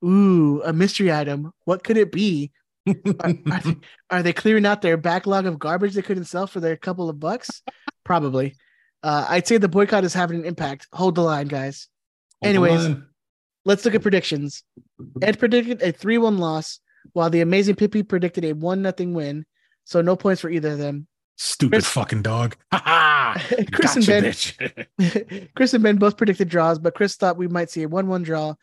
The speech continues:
Speaker 1: and Ben expected a two two draw. Uh, well, no goals means each of them picked up one point for the week. However, that one point puts Ben back in the lead with four points, followed closely by Pippi at three.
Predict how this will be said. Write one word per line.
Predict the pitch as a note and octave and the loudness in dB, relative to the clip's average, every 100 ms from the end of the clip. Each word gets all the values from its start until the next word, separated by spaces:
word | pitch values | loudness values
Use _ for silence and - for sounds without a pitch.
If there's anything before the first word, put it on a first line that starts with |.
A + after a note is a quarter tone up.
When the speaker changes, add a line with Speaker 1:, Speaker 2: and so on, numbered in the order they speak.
| _ _ - | _ _ -10
Speaker 1:
and | D#3+ D#3 | -4 2
Ben | E3+ | 2
expected | E3+ E3 - D#3 D3+ | 2 0 -2 -2 -4
a | C#3+ | -4
two | - F#3 | -4 -4
two | - C#3+ | -4 -8
draw. | C#3+ A#2+ C3+ - _ _ _ E3+ | -6 -8 -10 -16 _ _ _ -4
Uh, | D3 C#3+ D3+ | -2 0 -2
well, | D#3+ E3+ | 2 2
no | F3+ G#3 | 4 4
goals | G3+ G3+ F#3+ | 4 2 2
means | F#3 F3+ E3 - | 0 0 -4 -10
each | F#3 F#3+ | -8 -2
of | E3+ | -2
them | E3+ | 0
picked | F3 D#3+ | -2 -4
up | C#3 | -2
one | G3+ G#3+ | -2 0
point | F#3+ F3+ | -2 -4
for | - | -6
the | D#3 | -8
week. | C#3+ C#3+ - _ _ _ | -6 -8 -10 _ _ _
However, | E3+ F3 F3 E3 | -2 2 2 2
that | D#3 F#3 F#3+ | 0 -2 0
one | F#3+ | -2
point | F3+ F3+ E3+ | 0 -2 -2
puts | E3 D3+ | -4 -6
Ben | - E3+ E3 | -4 -2 -2
back | E3+ F#3 G3+ | -4 -4 -4
in | F#3 | -4
the | F3 | -6
lead | D#3+ | -6
with | C#3+ | -10
four | - E3+ | -2 -2
points, | E3+ D3+ D3+ - _ _ _ _ - | -2 -10 -10 -16 _ _ _ _ -2
followed | E3+ E3 | 0 2
closely | G#3 G#3+ A3+ | 2 2 2
by | F#3 | 2
Pippi | - F3+ F3+ | 2 0 2
at | D#3+ | 0
three. | - E3 D#3+ | 0 0 0